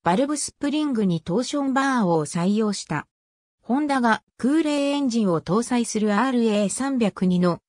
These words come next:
開発に焦点を合わせると、アールエー三百一の開発は停滞することとなった。サーティースの結果は、ポールポジション一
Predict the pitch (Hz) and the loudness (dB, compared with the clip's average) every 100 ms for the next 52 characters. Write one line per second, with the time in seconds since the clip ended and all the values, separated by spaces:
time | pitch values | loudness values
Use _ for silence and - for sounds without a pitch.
0 | _ - 214 269 311 - 277 262 - 302 | _ -4 -2 0 -4 -2 -4 -4 -2 -2
1 | 285 233 196 165 147 165 202 240 202 - | 0 0 2 2 0 0 -2 -2 -2 -2
2 | 151 - _ _ 165 247 302 302 294 262 | -4 -6 _ _ 0 0 0 -2 -2 -2
3 | 269 269 233 202 185 180 - 247 208 202 | -2 0 -2 0 -2 -2 -2 -2 -2 -2
4 | 208 214 208 - 208 190 175 233 233 240 | -4 -2 -4 -2 -2 0 0 0 0 -2
5 | - 247 240 247 254 247 202 170 - - | -2 -2 -2 -4 -4 -2 -2 -2 -4 -8
6 | 139 - _ _ _ _ - 285 294 320 | -8 -10 _ _ _ _ 0 0 0 -2
7 | 320 - 202 160 165 160 - 160 156 156 | -2 0 0 0 -2 -4 -2 0 2 -2
8 | _ _ - 277 330 320 294 269 269 226 | _ _ 0 2 2 -2 -4 -4 -2 2
9 | 190 160 | 2 0